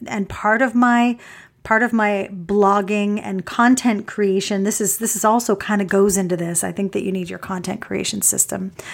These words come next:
but I'm not gonna add that to this list. I'm just gonna say the promotion system.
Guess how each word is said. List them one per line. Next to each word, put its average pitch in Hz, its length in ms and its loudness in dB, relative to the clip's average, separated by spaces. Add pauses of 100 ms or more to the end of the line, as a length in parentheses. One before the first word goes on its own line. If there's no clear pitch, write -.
(180)
but 196 100 2
I'm 196 120 4
not 214 180 2
gonna 190 160 0
add 180 180 -4
that - 180 -2
to 185 80 -10
this - 240 -4
list. - 260 -4
I'm 190 80 -4
just 202 160 -4
gonna 202 140 0
say 190 140 -2
the 175 100 -6
promotion 190 960 2 (280)
system. 175 680 -2